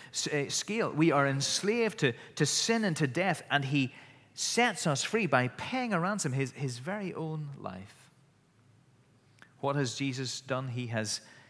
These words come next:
given himself. He's given himself to go to the cross, given himself to pay, uh, to, to deal with God's wrath, given himself to set us free. And in all this, he has served us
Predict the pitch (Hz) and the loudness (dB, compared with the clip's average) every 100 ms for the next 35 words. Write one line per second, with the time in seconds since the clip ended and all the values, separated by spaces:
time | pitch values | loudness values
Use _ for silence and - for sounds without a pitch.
0 | - _ 120 101 135 120 123 117 110 - | -20 _ -12 2 2 2 -2 -2 -4 -4
1 | 95 - 104 107 113 151 160 139 131 127 | -4 -4 -6 -4 2 2 2 -2 0 -2
2 | 110 107 120 110 107 - 117 113 - - | -2 -4 4 8 8 6 2 2 -2 -14
3 | - 127 110 180 185 175 139 - 110 - | -10 -6 6 6 8 4 4 2 2 2
4 | 120 - - 165 151 139 - - - - | -2 -2 -2 2 2 0 -6 -20 -20 -20
5 | - - 127 92 135 120 - 117 107 104 | -12 -2 -2 0 -2 -2 0 -2 -2 2
6 | 147 170 143 117 123 110 110 113 98 98 | 4 6 2 2 0 0 0 0 0 0
7 | - 113 135 151 151 123 - 107 92 - | -4 -2 0 2 0 -2 -2 -4 -6 -6
8 | - 110 92 90 - - 80 - - _ | -6 -4 -6 -6 -8 -10 -18 -20 -20 _
9 | _ _ _ _ _ _ _ _ _ _ | _ _ _ _ _ _ _ _ _ _
10 | - 131 120 117 135 151 147 98 - 117 | -2 0 0 -2 0 0 2 -2 -4 -6
11 | 104 104 - - - 143 143 135 - - | -6 -4 -2 -2 -2 -2 -2 -4 -8 -16
12 | - - - _ 113 107 - - - - | -20 -20 -20 _ -4 -4 -6 -6 -6 -6